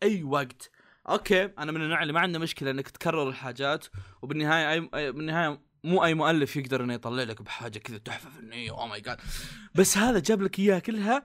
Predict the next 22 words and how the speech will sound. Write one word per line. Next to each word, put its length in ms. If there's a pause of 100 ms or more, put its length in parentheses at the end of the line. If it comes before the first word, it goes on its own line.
(480)
كذا 160
كأنه 400
ناسخها 580
بالضبط، 580 (440)
وحاط 240
حتى 240
نفس 300
الكلام، 480 (160)
أقسم 320
بالله 140
على 160
نفس 220
الكلام 340
قاعد 160
يجيبه. 340 (560)
عرفت 200
قاعد 140
طالع 180
أنا 100
أقول، 200 (580)
آه، 260
أوكي، 580